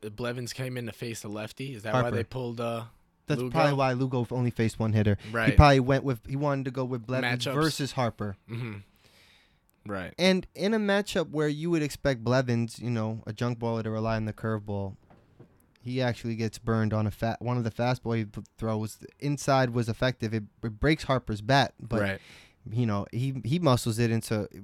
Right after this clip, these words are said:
Speaker 2: past Asdrubal and in between Adrian for a single.
Speaker 1: That's
Speaker 2: That,
Speaker 1: crazy.
Speaker 2: that's a six four game. Ramos comes in. He gets one out,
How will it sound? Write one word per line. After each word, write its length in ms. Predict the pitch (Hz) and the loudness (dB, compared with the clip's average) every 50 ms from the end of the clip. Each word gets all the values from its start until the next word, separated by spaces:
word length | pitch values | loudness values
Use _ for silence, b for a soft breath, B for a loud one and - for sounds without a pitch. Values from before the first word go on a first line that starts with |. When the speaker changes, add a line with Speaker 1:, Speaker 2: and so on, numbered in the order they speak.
| 110 107 110 | -14 -6 -2
Speaker 2:
past 340 | - 131 117 113 110 - - | 0 0 0 0 -2 -4 -6
Asdrubal 580 | 110 113 101 - 113 113 110 - 113 110 110 104 | -6 -6 -4 -4 -4 -4 -4 -2 -2 0 0 0
and 120 | 104 107 | -2 -2
in 180 | - - 110 113 | -4 -6 -8 -8
between 300 | 110 104 - - 113 110 | -8 -8 -6 -6 -4 -4
Adrian 320 | 110 110 104 110 110 107 | -4 -4 -4 -4 -6 -6
for 160 | - - 107 107 | -6 -6 -6 -8
a 40 | 101 | -6
single. 440 | - - 107 104 101 104 104 101 - B B B B B | -6 -8 -8 -6 -6 -6 -6 -8 -8 B B B B B
Speaker 1:
That's 140 | B - - | B -20 -14
Speaker 2:
That, 40 | - | -10
Speaker 1:
crazy. 360 | - 180 202 190 98 95 95 | -8 -6 -6 -6 -8 -8 -4
Speaker 2:
that's 240 | - 113 120 - - | -4 -2 -2 -2 -4
a 60 | 123 | -6
six 260 | - - 120 113 - | -6 -6 -6 -6 -8
four 300 | - - 117 110 110 107 | -8 -6 -4 -2 -2 -2
game. 420 | 101 107 110 107 107 104 104 104 95 - _ _ _ b b b b b b b b b b - | -2 -4 -4 -4 -2 -4 -6 -8 -10 -14 _ _ _ b b b b b b b b b b -2
Ramos 420 | 113 123 131 135 131 131 127 - | 0 2 2 2 2 0 -2 -4
comes 340 | - - 131 123 123 117 107 | -6 -4 -4 -4 -4 -4 -2
in. 320 | 120 117 113 113 113 107 - - _ _ b b b b b b b b b b b b | -2 -2 -2 -2 -4 -8 -12 -18 _ _ b b b b b b b b b b b b
He 120 | b - 113 | b -8 -4
gets 280 | 135 139 139 - - | -2 -2 -2 -2 -6
one 240 | 131 135 135 135 135 131 | -4 -2 -2 0 0 0
out, 260 | 131 127 127 - | 0 0 0 -2